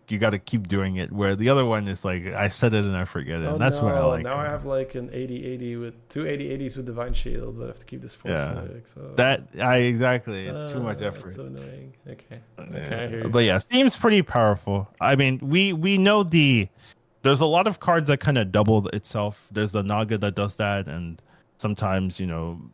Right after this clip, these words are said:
Speaker 1: cards that give you Divine Shield does that. Like, you could, like, it, it, they get out of control if you give it some buffs, and it looks like there's a lot of elemental scaling as well, as, as, as well as the
Speaker 2: I was
Speaker 1: already
Speaker 2: just gonna say, you know, they didn't make an elemental that buffs like crazy on a single target, right? It's like, "Oh,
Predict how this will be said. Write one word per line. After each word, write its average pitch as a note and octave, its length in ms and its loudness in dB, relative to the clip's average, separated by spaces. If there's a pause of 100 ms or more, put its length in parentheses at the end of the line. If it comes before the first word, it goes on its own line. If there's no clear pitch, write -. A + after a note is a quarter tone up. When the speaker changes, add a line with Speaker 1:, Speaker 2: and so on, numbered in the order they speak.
(140)
Speaker 1:
cards B2+ 280 4
that A2+ 80 0
give G2+ 180 0
you G#2 80 -2
Divine F#2 260 -2
Shield F2+ 220 -8
does F2+ 180 -6
that. F2 120 -4
Like, E2+ 220 -2
you A2 120 0
could, A#2 180 -2
like, G#2+ 200 2
it, B2 180 0 (640)
it, C3 220 2
they D#3+ 140 4
get G3+ 260 4
out C3 140 4
of A#2 120 2
control G#2+ 360 -2
if G2 160 -2
you G2+ 80 -2
give F#2+ 220 -2
it F#2 100 -6
some F#2 220 -6
buffs, F2+ 360 -4
and A2+ 80 -4
it A#2 120 4
looks E3+ 200 2
like D3 140 2
there's A2+ 140 -2
a G2+ 40 0
lot F#2+ 140 0
of E2+ 80 -6
elemental F#2 480 -6
scaling F2+ 400 -8
as D#2 160 -14
well, F2 280 -4
as, E2+ 160 -8
as, G2 180 -2
as B2 220 -2
well C#3 180 4
as G2+ 120 -2
the F#2+ 300 -4
Speaker 2:
I - 40 -6
was F#2+ 180 2
Speaker 1:
already F#2+ 180 2
Speaker 2:
just - 140 -2
gonna C3 240 -2
say, G#2+ 880 -6 (580)
you A2+ 120 -8
know, F#2+ 340 -8 (420)
they A#2+ 220 -6
didn't C3+ 380 -8
make A2 320 -6
an G2+ 100 -8
elemental G2+ 540 -10
that G2 180 -12
buffs - 260 -8
like G#2+ 160 -16
crazy G#2 380 -8
on F#2+ 120 -10
a F#2+ 60 -12
single G#2+ 320 -12
target, A2+ 460 -12
right? A#2+ 100 -12
It's A#2+ 220 -14
like, G#2+ 200 -12
"Oh, F#3+ 140 -6